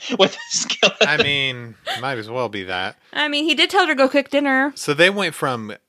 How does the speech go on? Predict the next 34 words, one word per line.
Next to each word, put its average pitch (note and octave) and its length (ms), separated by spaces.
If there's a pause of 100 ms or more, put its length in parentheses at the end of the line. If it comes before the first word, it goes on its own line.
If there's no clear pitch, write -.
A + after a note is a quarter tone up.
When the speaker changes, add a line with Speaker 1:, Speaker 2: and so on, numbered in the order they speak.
(100)
Speaker 2:
cutting D#3 360
hair A2 560 (800)
and G2+ 100
trashing B2 360
offices A2 520
to - 100
murder. F#2+ 440 (260)
Speaker 3:
Well, C4 240
it A#3 60
was G3+ 200
one G#3+ 280
girl, D3 320 (140)
Speaker 2:
Oh, - 80
Speaker 3:
not G#3 180
Speaker 2:
yeah, - 80
Speaker 3:
all G3+ 120
of E3 60
Speaker 2:
okay. D#3+ 120
Speaker 3:
them. D3+ 180
Speaker 2:
True, E3+ 220
true, A3 140
Speaker 1:
I A#3+ 40
mean, A#3+ 220
Speaker 2:
true, A3+ 100
true. - 180
Speaker 1:
uh, G3+ 220 (160)
you're, G#3+ 140
Speaker 3:
Yeah. G3 140
Speaker 1:
you're G#3 140 (100)
saying E3+ 200
murder, C#3+ 400
but B2 180
I B2 560
would A#2 320